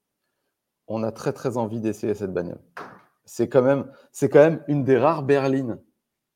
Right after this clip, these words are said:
avec Android automotive, donc qui peut techniquement être concurrente de la Model trois quand même, c'est ce qu'il faut dire, même si a priori elle consomme beaucoup trop. Mais, euh, on a envie de l'essayer, cette voiture. Mais voilà, on ne peut pas, merci. Enfin,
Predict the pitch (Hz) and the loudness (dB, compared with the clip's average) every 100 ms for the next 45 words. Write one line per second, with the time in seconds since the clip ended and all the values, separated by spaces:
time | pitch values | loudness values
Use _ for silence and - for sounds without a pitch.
0 | _ 120 117 120 117 - - _ 143 123 | _ 0 2 2 0 -4 -20 _ -2 0
1 | 113 131 120 131 117 113 135 147 117 107 | 0 0 0 -2 -4 -4 -6 -6 -6 -8
2 | - _ 107 120 117 113 _ 143 143 127 | -12 _ -10 -4 -4 -6 _ -4 -4 -8
3 | 135 127 117 113 113 110 110 104 98 98 | -6 -6 -4 -10 -10 -8 -4 -2 -2 -2
4 | 101 107 165 170 120 101 95 92 - - | -4 -2 -2 -4 -4 -8 -10 -16 -20 -20
5 | 92 101 123 170 _ _ _ 107 107 - | -8 -4 -4 -6 _ _ _ -8 -6 0
6 | 110 104 113 107 110 101 - 101 95 92 | 2 2 -2 -2 -2 -4 -8 -8 -8 -10
7 | - 135 165 _ _ _ _ _ _ - | -8 -8 -8 _ _ _ _ _ _ -6
8 | 110 117 120 107 101 95 95 92 95 110 | 0 4 6 6 4 2 0 -2 -4 -6
9 | 104 104 113 117 190 196 233 240 - 123 | -6 -8 -4 -2 0 0 -2 -2 -2 0
10 | 127 139 113 - _ _ _ _ _ _ | -2 -4 -10 -14 _ _ _ _ _ _
11 | _ - 107 104 98 - - _ _ 101 | _ -12 -6 -4 -4 -8 -14 _ _ -18
12 | 95 101 107 104 98 - - 117 - 101 | -14 -10 -10 -8 -12 -14 -10 -8 -6 -8